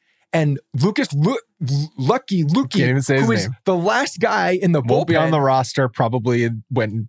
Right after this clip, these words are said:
Speaker 2: Zach Britton comes back in,
Speaker 1: And we're
Speaker 2: in
Speaker 1: getting
Speaker 2: May.
Speaker 1: cute by starting the inning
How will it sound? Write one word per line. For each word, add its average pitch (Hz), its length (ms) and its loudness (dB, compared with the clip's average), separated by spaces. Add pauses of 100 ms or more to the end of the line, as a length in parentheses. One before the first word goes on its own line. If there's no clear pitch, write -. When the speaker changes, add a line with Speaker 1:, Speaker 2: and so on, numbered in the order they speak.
(120)
Speaker 2:
Zach 127 320 -2
Britton 117 260 -2
comes 107 260 -4
back 107 300 -2
in, 104 60 0
Speaker 1:
And 107 120 2
we're 240 120 0
Speaker 2:
in 180 80 0
Speaker 1:
getting 247 240 0
Speaker 2:
May. - 80 -8
Speaker 1:
cute 233 400 -2 (480)
by 170 160 2
starting 196 560 0
the 214 160 -2
inning 135 380 0